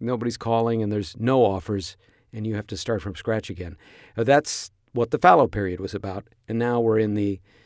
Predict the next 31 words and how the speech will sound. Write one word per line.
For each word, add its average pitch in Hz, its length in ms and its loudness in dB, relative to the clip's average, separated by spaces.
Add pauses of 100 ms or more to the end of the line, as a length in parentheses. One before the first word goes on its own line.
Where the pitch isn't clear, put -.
(260)
little 180 220 -4
bit, 156 260 2
little 170 240 0
bit 170 200 0
the, 165 240 2
um, 160 400 0 (260)
harvest 165 560 0
period, 90 400 -4 (140)
or 95 280 -8
hopefully 110 300 -2
what 98 180 -6
will 98 120 -10
be 95 120 -6
a 90 60 -8
harvest 90 540 -14 (380)
of 95 200 -10
at 98 100 -10
least - 400 -6 (140)
work 98 420 -2
and 90 140 -14
stuff. - 260 -16 (380)
I 143 100 4
also, 160 500 8
um, 135 240 4 (160)
had 147 160 4
a 139 60 6
lot 147 200 6
of, 131 220 -2 (120)
uh, 117 140 -4
fun 143 420 0 (1040)
narrating 139 640 6